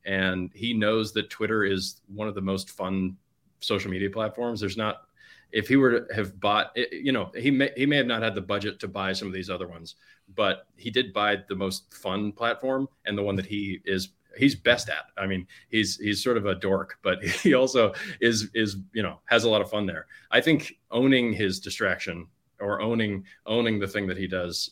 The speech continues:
for fun and being able to play around with it. Um, yeah, ev-, even that for a few days, being able to have put up the s-, state-sponsored media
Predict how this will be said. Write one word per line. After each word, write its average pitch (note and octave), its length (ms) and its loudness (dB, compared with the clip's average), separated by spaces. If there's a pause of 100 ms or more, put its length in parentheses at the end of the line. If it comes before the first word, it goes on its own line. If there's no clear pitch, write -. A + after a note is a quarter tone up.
for F#2+ 140 -2
fun F2 420 -6 (280)
and F#2+ 120 -6
being G2+ 160 0
able F#2+ 180 0
to - 40 -10
play G#2 240 0
around F#2+ 300 2
with F2 140 -4
it. E2+ 120 -8 (460)
Um, E2+ 500 -4 (320)
yeah, B2+ 220 6
ev-, A#2 260 4
even B2+ 240 2
that A2 320 2 (260)
for A2 160 2
a G2 40 0
few A#2 240 0
days, G#2 320 2
being G2 220 -2
able G2 180 0
to F2+ 320 -4
have - 300 -6
put G2+ 160 0
up F#2+ 320 -2
the F2+ 240 -6 (240)
s-, - 260 -6
state-sponsored G2 720 -2
media F#2 460 -4